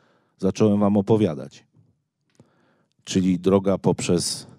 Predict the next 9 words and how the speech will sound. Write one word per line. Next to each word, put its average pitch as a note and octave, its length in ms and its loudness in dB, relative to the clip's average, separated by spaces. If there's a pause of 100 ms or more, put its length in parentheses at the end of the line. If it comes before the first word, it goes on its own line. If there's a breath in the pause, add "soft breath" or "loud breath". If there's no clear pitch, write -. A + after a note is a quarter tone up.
(600)
bardzo A2+ 420 0
ciężką, A2 460 0
codzienną G2+ 600 0
pracę, - 440 -6
która E2+ 320 -6
jednak F2+ 360 -4
sprawia G#2 420 4
ogromną G2 580 2
satysfakcję. - 760 -10